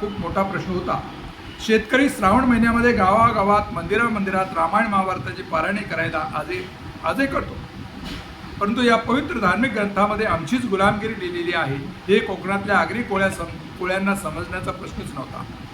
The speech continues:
समजण्यासाठी कोकणात प्रवचनकार जन्माला आला नव्हता. वर्तमान हिंदू ब्राह्मण प्रवचनकार यावर बोलू शकत नाहीत, कारण तेच आमचे शोषक आहेत.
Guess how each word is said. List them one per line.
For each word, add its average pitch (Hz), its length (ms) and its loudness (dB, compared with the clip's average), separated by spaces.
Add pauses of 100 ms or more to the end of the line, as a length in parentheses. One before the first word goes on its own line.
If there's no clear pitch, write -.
(640)
समजण्यासाठी 240 640 6
कोकणात 214 400 2
प्रवचनकार 233 680 2
जन्माला 214 420 4
आला 214 260 6
नव्हता. 170 460 0 (200)
वर्तमान 202 400 4
हिंदू 202 320 4
ब्राह्मण 214 640 4
प्रवचनकार 214 640 2
यावर 214 260 2
बोलू 190 300 -4
शकत 175 300 -8
नाहीत, 151 180 -2 (480)
कारण 240 220 4 (100)
तेच 262 200 4
आमचे 196 260 0
शोषक 208 420 -4
आहेत. - 160 -8